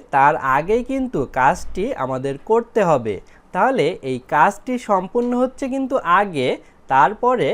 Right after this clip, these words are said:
বাবা আসছেন। তাহলে কাজটি যেহেতু আগে হচ্ছে তাহলে এই কাজটি হবে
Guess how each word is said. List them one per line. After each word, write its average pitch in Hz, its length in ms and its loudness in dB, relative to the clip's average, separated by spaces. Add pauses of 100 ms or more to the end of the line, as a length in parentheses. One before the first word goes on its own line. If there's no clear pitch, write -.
(420)
বাবা 127 300 2 (320)
আসছেন। 156 440 -2 (760)
তাহলে 240 320 2 (440)
কাজটি 175 360 2 (100)
যেহেতু 247 260 0 (220)
আগে 175 280 2
হচ্ছে 247 320 0 (200)
তাহলে 131 320 0 (240)
এই 135 100 -6 (120)
কাজটি 190 380 0 (100)
হবে 180 260 0